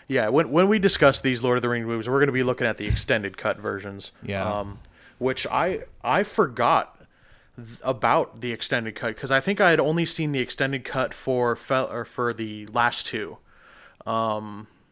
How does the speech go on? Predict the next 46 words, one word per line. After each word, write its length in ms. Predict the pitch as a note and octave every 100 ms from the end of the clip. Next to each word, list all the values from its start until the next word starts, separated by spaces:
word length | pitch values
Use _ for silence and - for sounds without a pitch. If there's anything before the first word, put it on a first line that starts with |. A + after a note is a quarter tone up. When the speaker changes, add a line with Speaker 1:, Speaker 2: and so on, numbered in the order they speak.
| _
Speaker 1:
for, 420 | - - B2 A2 G#2+
what 220 | A#2 A#2+
is 140 | G#2+
it? 160 | A2 G#2+
The 60 | B2+
Two 200 | - D3+
Towers 480 | C#3 C3 C3+ B2+
and 140 | A#2+ A2+
Return 260 | A#2 B2+
of 60 | A2+
the 80 | G#2+
King. 300 | A2 - - _ -
Speaker 2:
Yeah, 180 | A2+
not 180 | G2+ C3+
the 60 | C3
first 300 | C#3+ D3+ -
one. 220 | F2 F2 -
Speaker 1:
Yeah, 200 | B2+ A2+
I 80 | D3+
di-, 120 | F#3
I 120 | D#3+
never 220 | F#3 G3
watched 280 | F#3 F#3 F#3
the 100 | E3
extended 380 | C3+ - C#3+ D3+
cut 180 | - D3+
of 100 | D3
the 60 | F3
first 300 | D#3 D3 -
one, 160 | E3+
and 380 | - B2+ A#2+ A#2
it 120 | A2+
Speaker 2:
Hmm. 40 | A2+
Speaker 1:
shows, 520 | F#2 D3 F3 A2 G#2+
'cause 120 | - A2+
I 100 | C#3
was 120 | C#3+
like, 220 | A#2+ G#2
"These 340 | A#2 F3+ C4 A3+
are 200 | F#3 D#3+
all 260 | F3+ F3
new 240 | F3 E3 D3
things 480 | G3+ G#3+ C3+ B2 A#2
I'm 140 | G#2+
seeing." 400 | A#2 G#2 G#2
<laughs> 100 | C3